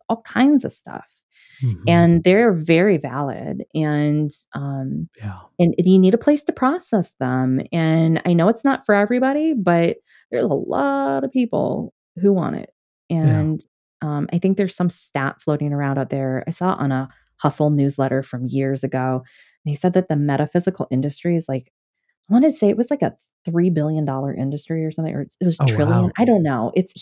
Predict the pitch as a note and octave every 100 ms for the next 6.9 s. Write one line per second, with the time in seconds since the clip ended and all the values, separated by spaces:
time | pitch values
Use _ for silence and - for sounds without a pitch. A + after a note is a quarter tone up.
0 | - A3+ - - E3+ - - C#3+ - -
1 | - - _ _ _ - - F#3+ - -
2 | - - - F3+ E3 - F3 E3+ C4 F4
3 | C#4 D4 D#4+ D4 D4 C#4+ - - - -
4 | - C#4 B3+ G#3+ D4+ D4+ C4 F#3 D#3+ D3
5 | F3+ C#4 C4 A#3 G#3+ G#3+ C#4 C#4 A3+ G#3+
6 | G#3+ G#3 F#3+ F3+ F3 E3+ D#3+ D#3